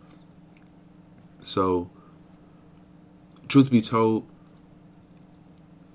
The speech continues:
I don't put out shows or podcasts every week because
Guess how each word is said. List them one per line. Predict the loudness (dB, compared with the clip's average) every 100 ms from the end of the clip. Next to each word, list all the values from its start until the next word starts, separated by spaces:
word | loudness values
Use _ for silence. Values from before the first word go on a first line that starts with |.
| -10
I | -4
don't | -2 -4
put | -4 0
out | 2 0 -2 -10 -20 -20 -20 -20 -20 -20 -20
shows | -4 0 2 4 4 0 -2
or | -4 -4 -8 -12 -20 -20 -8
podcasts | 0 0 -2 -6 -4 -4 -6
every | -6 -6
week | -4 -6 -8 -14 -20 -20 -20 -20 -20 -20 -20 -8
because | -6 -2 -2